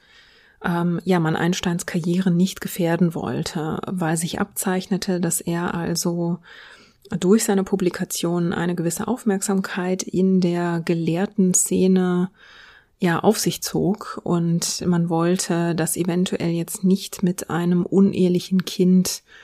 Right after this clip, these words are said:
in, in Zweifel ziehen oder da einen schlechten, ja, einen Schatten auf ihn, auf ihn werfen, so zynisch das klingt. Man weiß wirklich wahnsinnig wenig über Liesel Einstein. Äh, was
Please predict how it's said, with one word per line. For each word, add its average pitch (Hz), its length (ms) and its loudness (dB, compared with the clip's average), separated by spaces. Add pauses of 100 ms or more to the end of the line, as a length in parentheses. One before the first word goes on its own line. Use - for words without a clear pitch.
(520)
in, 175 540 4
in 170 120 0
Zweifel 170 480 0
ziehen 175 440 0
oder 175 180 -2
da 165 160 0
einen 160 220 -2
schlechten, 170 1080 -2
ja, 160 220 -2
einen 165 240 0
Schatten - 460 -4
auf - 280 -6
ihn, 151 280 -4
auf - 180 -6
ihn 156 160 0
werfen, 151 380 -4
so 147 100 -4
zynisch 196 460 4
das - 180 -6
klingt. 160 480 0 (2000)
Man 180 760 6
weiß 170 340 4
wirklich 190 400 -2
wahnsinnig 214 480 4
wenig 190 400 4
über 180 460 4
Liesel 185 460 6
Einstein. 185 880 0 (920)
Äh, 180 160 2
was 175 480 0